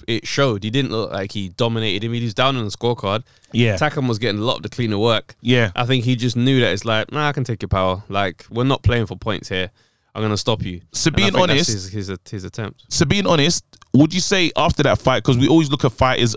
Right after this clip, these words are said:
Speaker 2: on, in a loss or a win, their, their stocks go up and down. Where do you say them stocks went in that fight?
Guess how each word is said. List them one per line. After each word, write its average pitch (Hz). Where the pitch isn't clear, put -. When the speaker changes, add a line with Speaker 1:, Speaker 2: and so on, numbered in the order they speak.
Speaker 2:
on, 123
in 139
a 127
loss 160
or 127
a 127
win, 123
their, 131
their 127
stocks 135
go 139
up -
and 120
down. 120
Where 151
do 165
you -
say 170
them 147
stocks 127
went 120
in 117
that 120
fight? 101